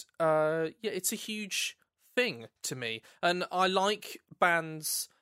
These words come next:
that are able to express themselves, express their personality through using comedy and music. That sounds a bit weird. It can be a quite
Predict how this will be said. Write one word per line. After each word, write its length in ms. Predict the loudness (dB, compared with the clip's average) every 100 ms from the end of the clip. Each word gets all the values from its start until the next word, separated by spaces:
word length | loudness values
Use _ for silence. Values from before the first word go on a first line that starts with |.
| _ _ -2
that 220 | 2 2
are 220 | 4 4
able 240 | 2 0 -8
to 160 | -8
express 480 | -6 -6 -4 -2 -2
themselves, 460 | -4 -4 -4 -4 -4
express 400 | -8 -4 -2 -2
their 140 | -4
personality 880 | -2 -2 -2 -2 -6 -6 -6 -8 -10 -14 _
through 180 | -8 -8
using 340 | -8 -6 -4
comedy 400 | -2 -2 -2 -4
and 100 | -4
music. 320 | -6 -6 -8 -10
That 160 | -6
sounds 200 | -4 -2
a 20 |
bit 120 | -4 0
weird. 220 | 0 -2
It 60 |
can 160 | -2 -2
be 80 | -2
a 40 |
quite 260 | 0 -2